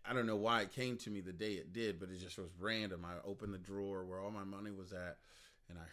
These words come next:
heard it just like it was clear as day. It said, "Your treasure is where your heart is." And I said,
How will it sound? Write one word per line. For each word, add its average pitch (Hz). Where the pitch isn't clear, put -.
heard 113
it 87
just 90
like 90
it 90
was 85
clear 101
as 95
day. 95
It 80
said, 80
"Your 87
treasure 92
is 90
where 90
your 82
heart 104
is." -
And -
I 87
said, -